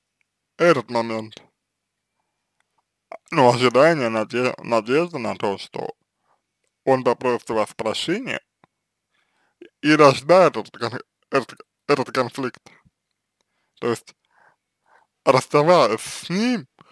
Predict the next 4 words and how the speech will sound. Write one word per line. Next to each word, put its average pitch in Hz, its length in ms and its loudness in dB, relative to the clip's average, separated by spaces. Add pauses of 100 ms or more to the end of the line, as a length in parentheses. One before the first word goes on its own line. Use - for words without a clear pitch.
(1400)
вы 165 320 2
ожидали, 143 560 6
что - 440 -4
он 156 400 2